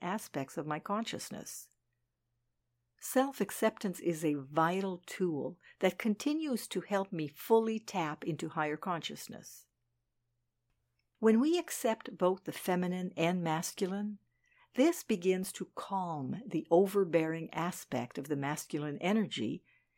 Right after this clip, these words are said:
and creates an opening for balance to be felt, accepted, and integrated on a personal and internal level, so it can then manifest on the external global level.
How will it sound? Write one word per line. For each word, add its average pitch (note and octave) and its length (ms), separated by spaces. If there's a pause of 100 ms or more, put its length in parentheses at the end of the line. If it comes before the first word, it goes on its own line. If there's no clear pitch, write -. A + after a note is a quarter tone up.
(160)
and A#3 340
creates C#4+ 500
an A3 160
opening G3 480
for E3 200
balance D3 640
to D#3+ 100
be C#3+ 120
felt, D#3+ 640 (380)
accepted, F#3+ 720 (200)
and A3+ 200
integrated D#3 800
on D#3 160
a D3+ 40
personal D3+ 680 (200)
and F#3+ 200
internal G#3 640
level, C3 480 (560)
so A3+ 240
it G#3+ 100
can G#3 200
then C4+ 300
manifest E3+ 680
on D3+ 100
the D3+ 180
external E3+ 800 (260)
global F#3 560
level. - 440